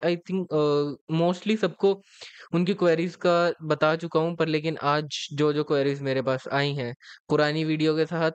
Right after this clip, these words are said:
और अभी, सभी मैं इस वीडियो में कवर करने वाला हूँ। और सिर्फ क्वेरीज ही नहीं, सिर्फ हॉस्टल के रिलेटेड ही क्वेरीज नहीं, पर लेकिन यूनिवर्सिटी के रिलेटेड भी मैं करने वाला हूँ, यानी कि overall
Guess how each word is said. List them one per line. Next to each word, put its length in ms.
और 440
अभी, 340
सभी 340
मैं 160
इस 160
वीडियो 220
में 100
कवर 260
करने 260
वाला 260
हूँ। 100
और 360
सिर्फ 440
क्वेरीज 340
ही 80
नहीं, 200
सिर्फ 180
हॉस्टल 340
के 80
रिलेटेड 420
ही 60
क्वेरीज 360
नहीं, 160
पर 100
लेकिन 440
यूनिवर्सिटी 520
के 80
रिलेटेड 400
भी 220
मैं 160
करने 220
वाला 180
हूँ, 80
यानी 180
कि 160
overall 640